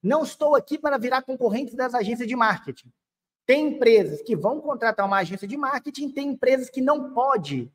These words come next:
não tem dinheiro não tem verba. E muitas já contratou essa agência e deu errado, cara. Deu ruim, não deu certo. Beleza.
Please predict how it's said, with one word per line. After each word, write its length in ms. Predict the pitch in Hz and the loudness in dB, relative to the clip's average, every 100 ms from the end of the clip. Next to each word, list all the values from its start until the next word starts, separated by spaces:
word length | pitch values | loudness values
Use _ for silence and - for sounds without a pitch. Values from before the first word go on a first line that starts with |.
| _ - | _ -2
não 160 | 247 | -2
tem 200 | 269 262 | 0 -2
dinheiro 840 | 220 277 254 277 269 214 156 123 - _ _ _ _ _ _ _ _ _ _ _ _ _ | 0 0 2 2 4 6 4 2 -10 _ _ _ _ _ _ _ _ _ _ _ _ _
não 160 | 233 | -4
tem 200 | 262 294 | 0 0
verba. 680 | 196 254 277 196 165 139 - _ _ _ _ _ | 6 6 6 2 4 4 2 _ _ _ _ _
E 80 | 233 | 4
muitas 560 | 233 277 370 - 196 139 | 6 8 4 4 2 4
já 120 | 240 | 2
contratou 680 | 240 277 285 262 - 277 330 | 2 0 6 4 8 8 10
essa 240 | 269 254 | 8 4
agência 500 | 196 160 320 - 311 | 4 2 -2 -2 0
e 80 | 302 | -2
deu 220 | 285 269 | 2 2
errado, 460 | 302 202 262 320 311 | 2 2 2 2 0
cara. 360 | - 175 135 - _ _ _ _ | -2 0 0 -6 _ _ _ _
Deu 200 | 165 311 | 0 2
ruim, 440 | 269 320 339 180 - _ _ _ | 4 2 2 -4 -8 _ _ _
não 140 | 240 302 | -2 4
deu 140 | 311 | 2
certo. 520 | - 302 320 - 135 - _ _ _ _ _ _ _ _ _ _ _ _ _ - | 4 2 2 -4 -16 -20 _ _ _ _ _ _ _ _ _ _ _ _ _ 6
Beleza. 540 | 254 262 165 120 120 | 8 10 6 2 -6